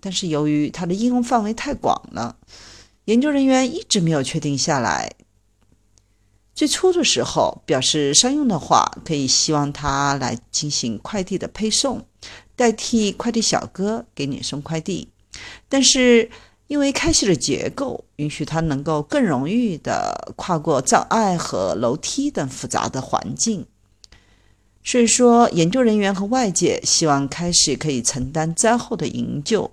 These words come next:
搜索等任务。Cassie像人类一样，它拥有一个三自由度的髋关节，允许机器的腿部能够向前、向后和侧面移动，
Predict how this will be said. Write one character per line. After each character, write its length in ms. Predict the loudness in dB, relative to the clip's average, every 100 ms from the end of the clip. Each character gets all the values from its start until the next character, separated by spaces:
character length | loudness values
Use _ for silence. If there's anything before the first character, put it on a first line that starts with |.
| -6
搜 300 | -4 -4 -4
索 240 | -4 -4
等 160 | -4 -10
任 220 | -6 -4 -4
务。 240 | -6 -12 _ _ _ _ _ _ _ _ _ -20 _
Cassie 300 | -2 2 4
像 240 | 4 2 2
人 220 | 0 0
类 180 | 0 0
一 160 | 0
样， 300 | 2 0 -2 -8
它 140 | -6
拥 180 | -2 0
有 380 | 0 0 -4 -8
一 60 | -12
个 160 | -6
三 380 | -2 2 2 2
自 140 | 0 0
由 160 | 0
度 160 | -4 -4
的 120 | -6
髋 180 | -6 -6
关 200 | -2 -2
节， 320 | -2 -4 -8 -14 _
允 200 | -8 -4
许 420 | -4 -4 -2 -2 -2
机 180 | -4
器 160 | -2 -2
的 100 | -4
腿 260 | -6 -6 -6
部 260 | -6 -4 -4
能 160 | -6
够 200 | -8 -8
向 260 | -6 -6 -4
前、 340 | -2 -4 -4
向 240 | -2 -2 -4
后 300 | -4 -4 -4
和 160 | -6
侧 240 | -4 -2 -2
面 180 | -4
移 140 | -6 -6
动， 240 | -6 -6